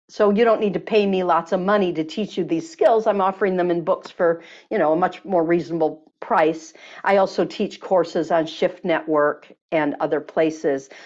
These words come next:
So, the, and there are practitioners. I usually send people to Eden Energy Medicine practitioners just because that's a tradition I trained in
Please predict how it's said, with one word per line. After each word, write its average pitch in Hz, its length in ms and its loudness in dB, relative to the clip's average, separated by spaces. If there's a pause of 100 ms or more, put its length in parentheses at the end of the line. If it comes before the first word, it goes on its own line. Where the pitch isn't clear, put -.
So, 220 420 2
the, 214 400 -2
and 214 140 2
there 202 180 2
are 220 240 6
practitioners. 185 960 -2
I 180 160 2
usually 196 380 -2
send 170 360 -2
people 170 320 -6
to 170 200 -8
Eden 170 400 0
Energy 165 360 -2
Medicine 170 460 -2
practitioners 170 920 -2 (280)
just 175 180 -6
because 170 320 -4
that's 156 280 -2
a 151 100 0
tradition 160 540 -4
I 151 80 -2
trained 160 500 0
in 147 560 -4